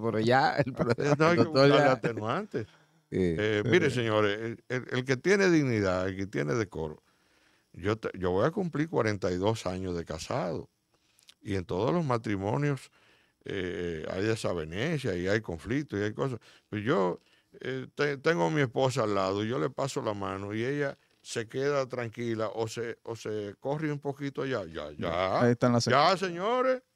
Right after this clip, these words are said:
Speaker 2: ya. ¿O es obligado?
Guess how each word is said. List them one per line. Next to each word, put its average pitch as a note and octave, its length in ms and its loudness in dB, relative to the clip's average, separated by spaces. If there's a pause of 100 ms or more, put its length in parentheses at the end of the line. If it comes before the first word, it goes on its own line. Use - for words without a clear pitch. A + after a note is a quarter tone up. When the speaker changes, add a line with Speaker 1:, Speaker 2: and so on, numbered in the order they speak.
(140)
Speaker 2:
ya. C#4 400 2 (2250)
¿O D3 180 6
es G#3 40 8
obligado? F3+ 600 2